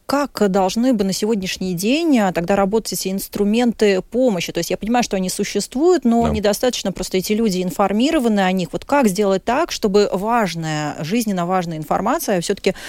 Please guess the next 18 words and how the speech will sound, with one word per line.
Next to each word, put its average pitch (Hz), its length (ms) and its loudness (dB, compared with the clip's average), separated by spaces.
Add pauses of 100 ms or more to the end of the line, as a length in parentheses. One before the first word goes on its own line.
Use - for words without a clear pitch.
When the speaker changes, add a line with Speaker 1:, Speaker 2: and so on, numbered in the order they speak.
(160)
Speaker 1:
а, 180 140 0
попала 214 560 2
условно 180 500 0
в 151 100 -8
руки 233 600 0
этим 185 420 -4
людям? 190 380 -8
Вот 175 100 -10
чего 254 240 -2
не 277 120 2
хватает? 226 600 0
Где 196 440 0
вот 180 180 -4
этот 175 200 -6
блок, 220 480 2
а, 175 280 0
в 165 40 -6
этой, 170 280 -2